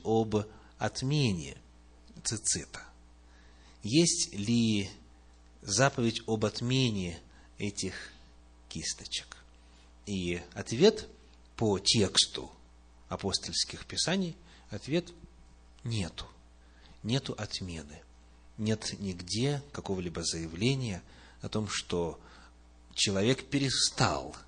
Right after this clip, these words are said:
нуждаться в напоминаниях о Божьих заповедях, о Божьем законе.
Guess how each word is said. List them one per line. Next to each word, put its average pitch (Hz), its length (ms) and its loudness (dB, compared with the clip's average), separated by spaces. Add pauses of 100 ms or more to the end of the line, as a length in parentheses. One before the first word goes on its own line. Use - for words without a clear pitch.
(260)
нуждаться 101 800 0 (120)
в 107 140 -6
напоминаниях 107 1120 4 (260)
о 95 120 4
Божьих 110 520 6
заповедях, 87 840 -4 (360)
о 90 120 -6
Божьем 87 580 -2 (380)
законе. - 720 -10